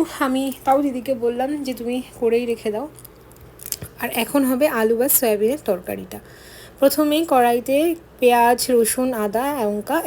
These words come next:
একবারেই সব কিছু দিয়ে দেওয়া হয়েছে। একটু ভাজা ভাজার পর দেওয়া হলো নুন, তারপর হচ্ছে হলুদ। তার কিছুক্ষণ পর এখন দেওয়া হবে আদা আর জিরে আর লঙ্কা বাটা। এটা একটা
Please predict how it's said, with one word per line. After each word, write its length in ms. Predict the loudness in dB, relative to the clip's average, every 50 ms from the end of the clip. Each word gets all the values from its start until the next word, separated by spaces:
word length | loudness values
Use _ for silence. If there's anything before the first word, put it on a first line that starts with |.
| -2 -2
একবারেই 400 | -2 -2 0 0 2 2 2 0 -2 -4
সব 120 | -4 -6 -6
কিছু 180 | -10 -10 -8 -8
দিয়ে 220 | -4 0 0 0 0
দেওয়া 200 | 0 -2 -2 -2 0
হয়েছে। 260 | 0 0 0 0 -4 -6 -8 -14 -20 -20 -20 -20 -20 -20 -20 -10 -6
একটু 260 | -6 -6 -6 2 4 6
ভাজা 240 | 8 8 6 6 4 2
ভাজার 260 | 2 2 2 0 0
পর 220 | 0 2 2 2 0 -2 -6 -10 -6
দেওয়া 180 | -4 -4 -4 -2
হলো 220 | -4 0 0 0 0 2
নুন, 180 | 0 0 0 0 -2 -4 -6 -12 -20 -20 -20 -12 -8
তারপর 340 | -6 -6 -6 -4 -4 -4 -4
হচ্ছে 280 | -2 -6 -6 -6 -2 -2 0
হলুদ। 360 | 0 0 -2 -2 -2 -10 -14 -20 -20 -20 -20 -20 -20 -20 -20 -20 -20 -20 -20 -20 -4 0
তার 160 | 0 0 2
কিছুক্ষণ 500 | 0 -2 -4 -2 -4 -6 -4 -2 0 0 0
পর 240 | 2 2 2 2 2 2 0 -2 -6 -8 -6
এখন 280 | -6 -6 -2 -2 -2 0 2
দেওয়া 200 | 2 2 2 2 0
হবে 220 | -2 -2 -2 -2 -2 0
আদা 280 | 0 0 2 2 2 2 2 2
আর 60 | 0 -2 -2
জিরে 240 | -4 -2 0 0 0
আর 80 | 0 2 0 0
লঙ্কা 260 | -2 -2 -6 -8 -8
বাটা। 280 | -8 -8 -10 -12 -14 -18 -18 -20 -20 -20 -10 -2
এটা 220 | -2 0 2 4 4 4 2 0 0
একটা 220 | -2 0 0